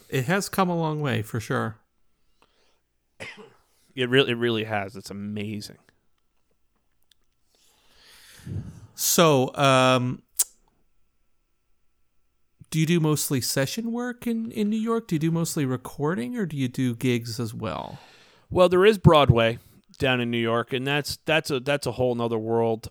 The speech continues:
Speaker 2: Um, you know, I, I've subbed on a few shows down there, and it's, it's crazy. I mean, you know, the stuff you're reading. Um, you know, actually, I just did a, uh, I just did a whole project, um,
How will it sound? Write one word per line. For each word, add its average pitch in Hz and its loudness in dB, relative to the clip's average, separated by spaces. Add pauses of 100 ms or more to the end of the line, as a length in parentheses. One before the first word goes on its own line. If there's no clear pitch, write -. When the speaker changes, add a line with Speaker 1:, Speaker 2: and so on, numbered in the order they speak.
Speaker 2:
Um, 110 -8
you 120 -10
know, 113 -4
I, 113 -2
I've 120 -2
subbed 127 -4
on 120 -4
a 107 -10
few 117 -6
shows 110 -6
down 107 -6
there, 107 -8
and 110 -8
it's, - -10 (800)
it's 151 -6
crazy. 139 -10
I 120 0
mean, 120 2
you 127 -4
know, 117 -8
the 113 -14
stuff - -6
you're 139 -2
reading. 123 -4 (600)
Um, 107 -2 (640)
you 123 -4
know, 117 2
actually, 127 0
I 120 0
just 123 -6
did 131 0
a, 117 0
uh, 107 -4 (360)
I 120 -4
just 131 -8
did 131 -2
a 113 -2
whole 123 -2
project, 120 0 (560)
um, 110 -2